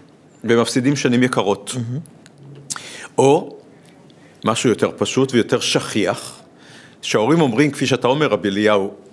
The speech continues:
Speaker 1: לא להתערב, לא לקבל החלטות. אבל כן לומר לילדים, "אתם צריכים ללכת ליועץ זוגי."
Speaker 2: בהחלט.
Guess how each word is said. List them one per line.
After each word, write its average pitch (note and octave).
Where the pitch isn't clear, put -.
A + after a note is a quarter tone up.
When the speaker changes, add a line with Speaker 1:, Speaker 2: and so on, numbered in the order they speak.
Speaker 1:
לא B2
להתערב, C#3+
לא B2
לקבל B2
החלטות. A#2+
אבל A#2
כן G#3
לומר D3
לילדים, C#3
"אתם D#3
צריכים D3
ללכת C3
ליועץ A2
זוגי." F#2+
Speaker 2:
בהחלט. F#2